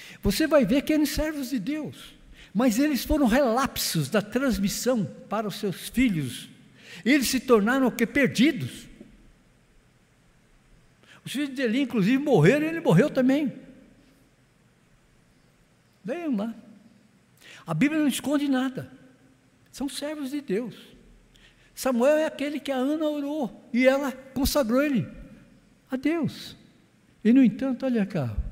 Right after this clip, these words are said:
o que que acontece com seus filhos? Por isso, é preciso lembrar. Israel só poderia se sustentar a sua vocação se a fidelidade fosse transmitida fielmente ao longo das gerações.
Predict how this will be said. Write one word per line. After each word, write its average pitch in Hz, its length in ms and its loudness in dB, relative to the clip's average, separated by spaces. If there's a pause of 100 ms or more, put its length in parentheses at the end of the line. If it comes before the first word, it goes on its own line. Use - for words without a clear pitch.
(100)
o - 40 0
que 196 120 2
que 190 100 -2
acontece 135 380 2
com 127 80 0
seus 117 280 -4
filhos? - 560 -16 (1700)
Por 143 200 4
isso, - 380 6 (1200)
é 123 60 -20
preciso 127 280 -14
lembrar. 262 400 -12 (1300)
Israel 190 480 -8
só 254 160 -8
poderia 240 560 -2
se 226 160 -4
sustentar 196 960 -2 (720)
a 147 100 -4
sua 294 260 -4
vocação 247 680 -6 (220)
se - 160 -6
a 226 40 -2
fidelidade 196 720 -6
fosse 202 280 -8
transmitida 240 920 -6
fielmente 226 680 -6
ao 202 60 -2
longo 196 220 -4
das 170 160 -4
gerações. 127 720 -8